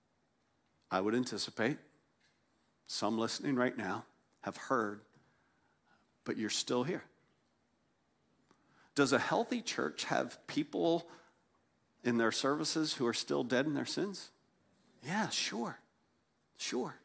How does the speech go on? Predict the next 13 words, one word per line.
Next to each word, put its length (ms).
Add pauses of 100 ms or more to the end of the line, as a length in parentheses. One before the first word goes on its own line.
(340)
Why? 280 (460)
<laughs> 1300
'Cause 120
people 560 (340)
got 200
up 160
from 220
the 80
table 440
and 180 (760)
invited 480
them. 180 (4000)
So, 360